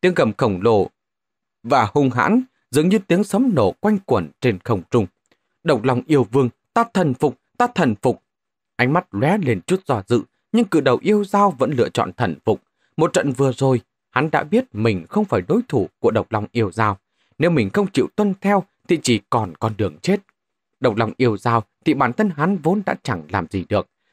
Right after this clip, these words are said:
phải liên thủ mới có thể đối phó với Độc Long Yêu Dao được.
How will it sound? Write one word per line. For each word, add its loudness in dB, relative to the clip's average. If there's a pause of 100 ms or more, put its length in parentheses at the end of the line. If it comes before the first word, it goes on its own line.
phải 2
liên 2
thủ 0 (100)
mới 0
có 0
thể 0
đối 2
phó -4 (100)
với 0
Độc -2
Long -4
Yêu -2
Dao -8
được. 0